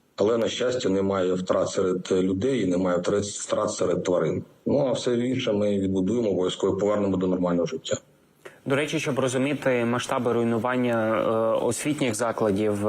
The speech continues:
Speaker 2: медичних закладів, чи можете розповісти у рамках Дергачівської громади?
Speaker 1: Ну, якщо ми говоримо з початку повномасштабного вторгнення, то всі заклади, як освітні, так і медичні, зазнали різного ступеню руйнувань. Якісь заклади були знищені повністю під фундамент, якісь були частково зруйновані.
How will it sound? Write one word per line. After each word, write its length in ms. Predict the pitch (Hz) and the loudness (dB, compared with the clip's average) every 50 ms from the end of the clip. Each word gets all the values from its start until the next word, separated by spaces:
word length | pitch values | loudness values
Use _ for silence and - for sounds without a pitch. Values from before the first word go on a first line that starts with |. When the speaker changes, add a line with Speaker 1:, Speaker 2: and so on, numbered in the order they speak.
| 107 107 | 2 2
Speaker 2:
медичних 440 | 110 113 113 139 135 - 135 113 107 | 2 0 0 -2 -2 -2 -2 -2 0
закладів, 540 | 120 113 110 - - 113 101 98 113 107 | -2 -2 -2 0 0 0 2 2 0 0
чи 80 | 101 131 | 0 0
можете 240 | 131 143 139 - 147 | 0 -2 0 0 0
розповісти 720 | 135 131 120 - 135 123 117 113 - - 127 120 113 113 110 | 0 0 0 0 0 0 0 -2 -2 -2 0 2 2 2 2
у 360 | 101 - - 120 113 113 117 | 2 2 2 2 2 2 2
рамках 540 | 117 117 120 117 - 117 107 - - 117 110 | 0 0 -2 0 -2 -2 -2 0 0 0 0
Дергачівської 800 | 107 117 113 117 110 - 127 107 95 - - 104 104 107 107 104 101 101 104 104 104 104 | 2 2 0 0 -2 -2 -2 -4 -4 -2 -2 0 0 0 2 2 2 2 2 0 0 0
громади? 420 | 107 110 107 107 104 101 107 - - - - - - - - - - - - - - - - - - - - - - - - - - - - - - _ _ _ _ _ _ _ _ _ _ _ _ _ _ _ _ _ _ _ _ _ | -2 -2 0 0 0 0 -2 -2 -4 -10 -18 -20 -20 -20 -20 -20 -20 -20 -20 -20 -20 -20 -20 -20 -20 -20 -20 -20 -20 -20 -20 -20 -20 -20 -20 -20 -20 _ _ _ _ _ _ _ _ _ _ _ _ _ _ _ _ _ _ _ _ _
Speaker 1:
Ну, 80 | - 135 | 0 0
якщо 220 | 147 147 143 - | 0 0 0 0
ми 100 | 165 151 | 0 0
говоримо 340 | 143 143 143 139 135 135 131 | 0 0 0 2 2 2 0
з 60 | 131 | 0
початку 460 | 135 - 135 131 - 131 127 120 123 117 | 0 -2 -2 0 0 -2 0 0 0 2
повномасштабного 640 | 123 123 123 123 123 123 123 - 120 117 123 120 117 | 2 2 2 0 0 0 0 0 0 2 0 0 0
вторгнення, 380 | 120 135 131 123 117 107 104 101 | 0 2 2 2 2 2 0 0
то 120 | 110 123 | 0 0
всі 220 | 123 - - 107 92 | 0 0 -2 -2 -2
заклади, 440 | 98 110 104 - - 98 92 98 | 0 -2 -2 0 0 0 0 2
як 220 | 101 110 110 - 117 | 0 0 0 0 -2
освітні, 360 | 107 - - 110 101 107 104 | -2 -2 -2 -2 0 0 0
так 220 | 98 104 98 - | 0 -2 -2 0
і 40 | 120 | 0
медичні, 460 | 117 117 117 120 131 127 - - 98 | 0 0 0 0 -2 -2 -2 -2 -2
зазнали 460 | 87 98 101 95 107 110 107 104 101 101 | 0 0 0 0 0 0 2 2 2 0
різного 260 | 101 98 98 101 92 | 0 0 0 -2 -2
ступеню 640 | - - 104 98 - 98 92 92 92 92 90 90 | 0 -2 -2 0 0 2 2 2 2 2 2 2
руйнувань. 480 | 95 95 95 92 87 85 78 73 76 78 | 2 2 2 2 2 2 0 0 -2 -2
Якісь 340 | 82 98 101 - 127 113 - | -2 0 0 0 -2 -2 -2
заклади 340 | - 110 - 110 101 98 101 | -2 -2 0 0 0 0 0
були 180 | 101 107 104 | 0 0 0
знищені 440 | 95 101 107 101 101 - 101 101 101 | 0 0 0 -2 -2 -2 -2 -2 -2
повністю 380 | 95 - 104 98 95 - - 95 | 0 0 0 0 2 0 -2 0
під 140 | - 98 - | 0 0 0
фундамент, 540 | - 117 113 110 135 143 147 147 143 - 143 | 2 0 0 2 0 0 0 0 0 0 -2
якісь 200 | - - 120 110 | -2 0 0 0
були 180 | 98 104 104 104 | 0 0 0 0
частково 460 | - 104 95 - - - 95 90 87 | 0 -2 -4 -2 -2 0 2 2 2
зруйновані. 580 | 87 90 87 87 90 82 82 80 80 - - | 2 2 2 2 2 2 0 0 -2 -4 -8